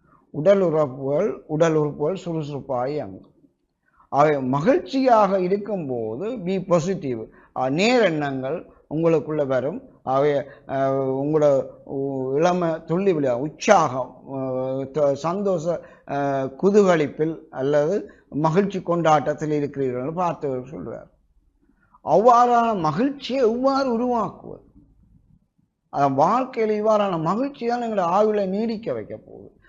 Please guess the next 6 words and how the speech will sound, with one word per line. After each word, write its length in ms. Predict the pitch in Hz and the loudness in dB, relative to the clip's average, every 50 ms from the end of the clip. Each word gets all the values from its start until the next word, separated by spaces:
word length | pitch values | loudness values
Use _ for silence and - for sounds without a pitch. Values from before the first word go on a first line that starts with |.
| - - - | -20 -4 2
அவ்-, 240 | - 156 156 160 180 | 4 6 6 6 6
அவ்வாறான 420 | 196 233 233 233 226 214 202 190 | 6 6 8 8 8 6 6 6
மகிழ்ச்சியை 480 | 185 190 208 254 285 277 - 262 247 202 | 4 4 4 4 2 0 2 2 4 4
விட 340 | 180 170 170 156 147 139 - | 4 4 4 4 4 2 2
எவ்வாறு 440 | 143 170 190 220 226 220 208 190 185 | 0 0 4 6 8 8 8 6 4
உருவாக்குவது? 640 | 180 185 196 196 147 123 113 - - 104 113 - | 2 4 4 4 4 2 0 -4 -10 -14 -14 -18